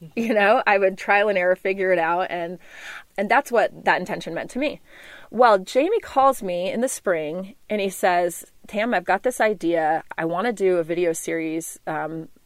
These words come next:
Speaker 2: documenting one conversion start to finish that'll be kind of a how-to resource for people where, you know, like, even talking about how do you select a vehicle and just every aspect of the process so people will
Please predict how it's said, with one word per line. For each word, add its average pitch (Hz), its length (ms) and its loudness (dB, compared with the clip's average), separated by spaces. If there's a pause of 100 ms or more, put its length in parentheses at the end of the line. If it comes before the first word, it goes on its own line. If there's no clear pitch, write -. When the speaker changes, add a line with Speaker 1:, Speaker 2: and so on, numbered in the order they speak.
(180)
Speaker 2:
documenting 170 460 -4
one 170 180 -6
conversion 170 440 -6
start 160 200 -6
to - 80 -14
finish 156 240 -10
that'll 165 160 -6
be 190 80 -2
kind 269 200 -6
of 202 40 -2
a 180 40 -6
how-to 165 420 -6
resource 151 460 -10
for 147 160 -12
people - 420 -10
where, 160 240 -4 (340)
you 180 120 -6
know, 165 320 0 (160)
like, 165 340 -4
even 214 340 -2 (120)
talking 180 320 -4
about 165 320 0 (160)
how - 160 -6
do - 80 -2
you 185 60 0
select 277 420 0
a 208 80 0
vehicle 135 640 -4
and 170 280 -6
just 185 200 0
every 277 200 2
aspect 220 380 2
of 160 60 -4
the 190 40 -8
process - 380 -8
so - 140 -8
people 190 240 -2
will 185 80 -2